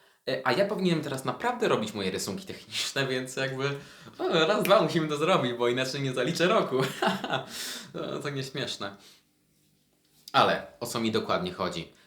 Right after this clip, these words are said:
E, to, że poprze-, poprzednie moje dwa filmy były takich prostych projektów, które nie były takie drogie, bo zawsze moim problemem był odrobinę fundusz.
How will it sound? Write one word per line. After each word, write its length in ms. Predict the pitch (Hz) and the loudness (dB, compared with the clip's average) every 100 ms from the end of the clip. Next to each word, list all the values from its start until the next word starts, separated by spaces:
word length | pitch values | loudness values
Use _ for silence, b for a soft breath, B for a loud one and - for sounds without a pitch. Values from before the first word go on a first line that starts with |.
| b | b
E, 200 | 120 117 | -2 -2
to, 440 | - 135 120 - - | 0 2 2 2 -6
że 580 | 131 104 113 80 - - _ _ _ _ _ - | -4 2 4 2 0 -14 _ _ _ _ _ -10
poprze-, 580 | 160 - - 190 - - | -10 -6 -6 -6 -8 -2
poprzednie 440 | 202 277 285 311 | 0 2 0 2
moje 200 | 285 269 | 2 2
dwa 120 | 233 | 2
filmy 380 | 214 214 208 208 | 2 4 6 6
były 220 | 190 190 | 4 2
takich 220 | 185 170 | 2 -2
prostych 360 | - 160 156 143 | 2 2 2 -6
projektów, 400 | - 127 - 113 | 0 0 0 -6
które 180 | - 110 | -2 -2
nie 80 | 101 | 0
były 140 | 107 | -4
takie 180 | - 127 | -2 0
drogie, 460 | 123 120 143 165 131 | 2 2 2 0 2
bo 160 | 117 | 2
zawsze 340 | 113 127 - 127 | 2 0 0 -2
moim 340 | 117 110 110 | 0 0 0
problemem 420 | - 113 107 107 | -2 0 2 2
był 180 | 104 107 | 0 -2
odrobinę 380 | 104 147 208 190 | 0 0 0 -2
fundusz. 500 | - 117 95 92 - | -2 -2 -2 -6 -14